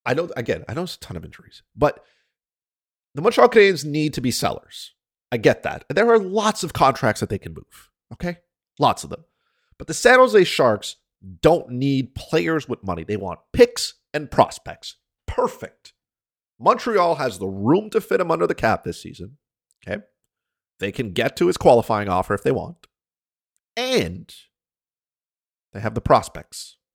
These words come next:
Okay? Listen, listen carefully. I'm not saying you mortgage the whole, look,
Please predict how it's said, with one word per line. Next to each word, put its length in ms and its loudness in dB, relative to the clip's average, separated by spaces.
Okay? 240 -10
Listen, 300 -8
listen 280 -10
carefully. 360 -2
I'm 120 -4
not 160 2
saying 360 -2
you 80 -2
mortgage 520 2
the 120 0
whole, 360 4
look, 240 4